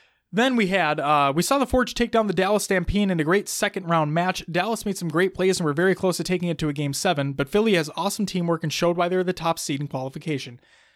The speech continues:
Hands down, we knew Philly was gonna be there. It's, there's no question in my mind that they're gonna continue on and be one of the top teams against, like, L A Legion and, um,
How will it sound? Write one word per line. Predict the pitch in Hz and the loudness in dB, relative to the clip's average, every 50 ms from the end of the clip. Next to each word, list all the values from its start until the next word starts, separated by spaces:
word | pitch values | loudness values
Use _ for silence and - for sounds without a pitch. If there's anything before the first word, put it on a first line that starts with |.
| _ _ _ | _ _ _
Hands | - 180 208 214 202 - | -2 0 0 2 2 2
down, | - 185 180 180 170 | 0 0 0 0 0
we | 165 160 | 0 2
knew | 170 185 190 190 | 4 4 2 2
Philly | 185 - 180 170 165 | 2 2 2 2 2
was | 160 160 147 | 0 0 -2
gonna | 147 151 143 | -2 -4 -4
be | 143 151 147 | -2 -2 0
there. | 147 143 143 143 139 143 _ _ _ _ _ _ _ _ _ _ | 2 2 2 0 -2 -4 _ _ _ _ _ _ _ _ _ _
It's, | - 160 160 156 - - - - - | -4 -2 -2 -2 -4 -6 -10 -10 -4
there's | 156 170 185 175 - | 0 0 2 2 2
no | 190 | 0
question | 175 - 175 156 - 170 | -2 0 -2 -2 -4 -4
in | 156 147 | -4 -2
my | 147 | -2
mind | 147 143 143 143 139 | -2 -2 -2 -4 -4
that | 131 | -2
they're | 139 139 | -2 -2
gonna | 135 139 139 135 | -2 -2 -4 -6
continue | - 143 135 139 147 143 135 131 | -6 -6 -8 -6 -6 -6 -4 -2
on | 131 131 131 131 131 | -2 -2 -2 -2 -2
and | 131 127 123 120 - | -4 -6 -8 -6 -2
be | 143 135 | -2 -2
one | 131 135 135 131 | 0 -2 -2 -4
of | 123 | -4
the | 127 | -6
top | - 143 135 131 - | -6 -6 -8 -8 -10
teams | - 127 120 123 123 - - _ _ - | -14 -16 -14 -14 -14 -16 -16 _ _ -10
against, | 175 156 170 156 - | -4 -2 -2 -2 -2
like, | 160 147 143 | -4 -4 -2
L | 156 151 151 | -2 -2 -2
A | 147 139 | -2 -2
Legion | 143 139 139 135 143 139 139 139 139 135 | -4 -4 -4 -4 -4 -4 -4 -6 -8 -8
and, | 107 131 127 131 127 127 127 123 - - - _ _ _ _ _ _ _ _ _ _ - | -10 -8 -8 -8 -8 -8 -10 -12 -12 -14 -16 _ _ _ _ _ _ _ _ _ _ -4
um, | 147 143 143 135 131 131 127 127 123 123 123 | 0 0 2 2 0 -2 -4 -6 -10 -16 -18